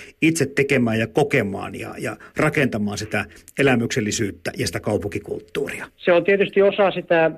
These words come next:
Speaker 2: että on jo valmiina asioita paikallaan, ja, jotka houkuttelee ja, ja luo sitä –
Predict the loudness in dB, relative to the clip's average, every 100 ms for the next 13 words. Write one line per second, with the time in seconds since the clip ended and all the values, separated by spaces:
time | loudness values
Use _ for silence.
0 | 0 0 2 -2 2 2 4 4 4 2
1 | 2 0 -4 -4 0 4 4 4 2 0
2 | 2 2 4 2 2 2 2 2 0 -4
3 | -6 2 2 2 -2 0 2 4 4 2
4 | 2 0 2 4 6 4 2 -2 -2 -2